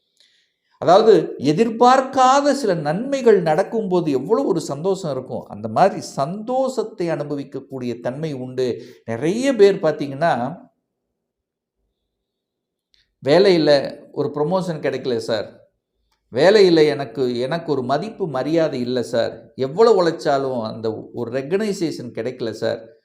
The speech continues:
ஒரு இடமாற்றத்தை நினைக்கிறேன் சார்." அதெல்லாம் அமையுமான்னா, இந்த அக்டோபர் பதினெட்டுக்கு அப்புறம் நிச்சயமாக நூறு பர்சன்ட் அமையும். அதற்கான முயற்சியை எடுங்க,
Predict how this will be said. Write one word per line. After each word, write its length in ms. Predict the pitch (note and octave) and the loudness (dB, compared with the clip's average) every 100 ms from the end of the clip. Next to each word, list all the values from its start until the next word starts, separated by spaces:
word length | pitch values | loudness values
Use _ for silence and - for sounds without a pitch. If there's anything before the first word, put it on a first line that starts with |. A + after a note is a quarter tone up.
| _ _ | _ _
ஒரு 180 | C#3+ D3 | -2 0
இடமாற்றத்தை 800 | D#3 G#3+ A3 G3 - D3 C3+ | -2 -2 -2 -4 -4 -6 -6
நினைக்கிறேன் 500 | A#2 A#2 C#3+ D3 A#2 | -6 -8 -8 -8 -8
சார்." 340 | A2+ A2 G2+ - _ | -6 -6 -6 -10 _
அதெல்லாம் 640 | A2+ G#2 C3 F3 G3+ C3+ C3 | -10 -8 -8 -8 -6 -6 -6
அமையுமான்னா, 680 | D#3+ D3 B2+ A2+ A2+ G#2+ - | -8 -6 -8 -6 -6 -6 -10
இந்த 340 | A2+ G#2+ G2+ - | -12 -6 -6 -4
அக்டோபர் 500 | G#2+ - G#3 F#3+ D#3+ | -8 -6 -6 -6 -2
பதினெட்டுக்கு 540 | A2+ A#2 F3 E3 - A#2 | -2 -2 -6 -10 -10 -10
அப்புறம் 640 | - A2 A2 A2 - _ _ G#2+ | -10 -8 -8 -8 -14 _ _ -14
நிச்சயமாக 1200 | A2+ B2 _ - A3 G#3+ G3 E3+ D3 C#3 C3 - - | -12 -14 _ -6 -4 -2 -4 -2 -2 -2 -4 -10 -10
நூறு 720 | A#2 C3 D#3 G3+ B3+ C#4 C4 | -12 -8 -4 -2 0 0 0
பர்சன்ட் 540 | D#3 D3 D3 - F#3 | 0 0 0 -4 -6
அமையும். 640 | - B2 C3 A#2+ A#2+ G#2 _ _ _ | -6 -6 -6 -6 -8 -10 _ _ _
அதற்கான 520 | G#2+ A2+ - A2 A2 | -8 -8 -8 -8 -6
முயற்சியை 920 | G#2+ A#2+ E3+ A#3+ C#4 - G3 C#3 B2 | -8 -6 -4 -2 -4 -6 -4 0 0
எடுங்க, 440 | D#3+ D#3+ C3 A#2+ | 0 -4 -6 -6